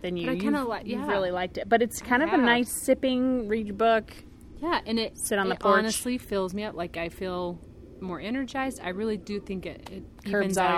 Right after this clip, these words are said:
Speaker 2: out
Speaker 1: cravings.
Speaker 2: the alkaline in my body. I probably needed it more. I don't know if I just have, I have a lot of salty cravings. Also sweet
Speaker 1: Mm.
Speaker 2: cravings. I have a lot of cravings, but
Speaker 1: <laughs> It kinda
Speaker 2: it
Speaker 1: takes
Speaker 2: seems
Speaker 1: away
Speaker 2: to
Speaker 1: all of it.
Speaker 2: help.
Speaker 1: Salty, sweet,
Speaker 2: And I just,
Speaker 1: whatever.
Speaker 2: I enjoy it. So
Speaker 1: <laughs>
Speaker 2: they, like we said, it's on Pinterest.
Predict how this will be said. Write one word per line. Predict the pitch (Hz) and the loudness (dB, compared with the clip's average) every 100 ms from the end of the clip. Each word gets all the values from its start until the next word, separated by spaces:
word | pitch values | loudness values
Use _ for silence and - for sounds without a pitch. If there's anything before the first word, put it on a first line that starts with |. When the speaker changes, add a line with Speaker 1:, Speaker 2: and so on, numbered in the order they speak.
| 170 | 2
Speaker 2:
out | 170 | 0
Speaker 1:
cravings. | 185 180 185 196 - - - | -4 -2 -4 -4 -8 -12 -6
Speaker 2:
the | |
alkaline | 165 175 - 185 | -4 -4 -4 -4
in | 180 | -4
my | 175 | -4
body. | 165 170 175 175 | -2 -2 -2 -4
I | 196 202 | -4 -4
probably | 196 180 180 | -4 -4 -4
needed | 180 175 165 | -4 -4 -6
it | 165 | -6
more. | 175 185 | -8 -8
I | 175 | -6
don't | 190 | -6
know | 190 | -6
if | 175 | -6
I | 170 | -6
just | 156 175 - | -6 -12 -10
have, | 165 156 - - | -10 -12 -18 -16
I | |
have | - 185 | -12 -4
a | |
lot | 180 160 | -4 -4
of | |
salty | - 170 180 185 | -6 -8 -8 -10
cravings. | - 185 185 185 190 - - - - | -6 -4 -4 -6 -8 -12 -20 -20 -8
Also | 370 214 | -4 0
sweet | 214 208 202 | 2 2 2
Speaker 1:
Mm. | 185 | 0
Speaker 2:
cravings. | 165 165 226 | -2 -2 0
I | |
have | 349 | -2
a | 220 | -2
lot | 151 | -6
of | 160 | -8
cravings, | 165 160 160 165 | -8 -6 -6 -8
but | - 170 - - | -10 -10 -12 -16
Speaker 1:
<laughs> | - - | -6 -4
It | |
kinda | - 294 247 | 4 4 6
Speaker 2:
it | |
Speaker 1:
takes | 233 214 | 4 6
Speaker 2:
seems | 202 | 8
Speaker 1:
away | 220 208 | 8 8
Speaker 2:
to | - | 8
Speaker 1:
all | 202 | 8
of | 220 | 6
it. | 226 - - - - - | 4 0 -6 -6 -10 -6
Speaker 2:
help. | 247 320 - | -2 -2 6
Speaker 1:
Salty, | 359 339 339 339 | 6 8 6 4
sweet, | 277 302 | 6 6
Speaker 2:
And | 302 | 10
I | |
just, | 480 | 12
Speaker 1:
whatever. | 339 294 | 12 10
Speaker 2:
I | 349 | 8
enjoy | 370 214 226 | 6 4 0
it. | 233 160 - | 0 -2 -4
So | 214 196 196 - - - - | 0 0 2 -2 -4 -12 -16
Speaker 1:
<laughs> | - - - - 185 | -14 -20 -20 -18 -2
Speaker 2:
they, | 220 233 - | 2 2 2
like | 208 196 | 0 0
we | 214 | -2
said, | 226 185 | 0 0
it's | 185 180 | -4 -2
on | 240 | -2
Pinterest. | - 190 175 214 - - | -2 -6 -4 -6 -6 -14